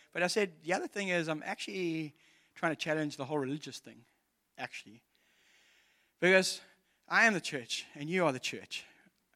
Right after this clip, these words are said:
We're not wearing a cap in the church. This is just the building. We are the church. And whether I wear a cap or not doesn't make me less a Christian." So religion would say you have to dress a certain way, you have to speak a different, s-, certain way, you have to,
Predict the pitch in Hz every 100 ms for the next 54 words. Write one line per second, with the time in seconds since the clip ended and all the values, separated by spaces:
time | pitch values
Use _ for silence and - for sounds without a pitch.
0 | _ - 185 208 202 196 170 185 - 202
1 | 190 - 117 143 - - 180 175 175 143
2 | 170 175 135 120 127 - 156 220 175 135
3 | - - - - _ - - _ _ _
4 | _ _ _ _ _ _ _ _ - 175
5 | 214 202 185 220 208 247 233 208 180 175
6 | 202 202 190 170 151 170 - - 185 -
7 | - 101 113 - - _ _ _ _ _
8 | _ _ _ _ _ _ _ - 180 180
9 | 269 240 214 - 190 175 170 190 147 170
10 | 180 - 180 160 147 131 156 165 - -
11 | 180 175 160 - - - - - 156 151
12 | 143 135 131 170 - 180 160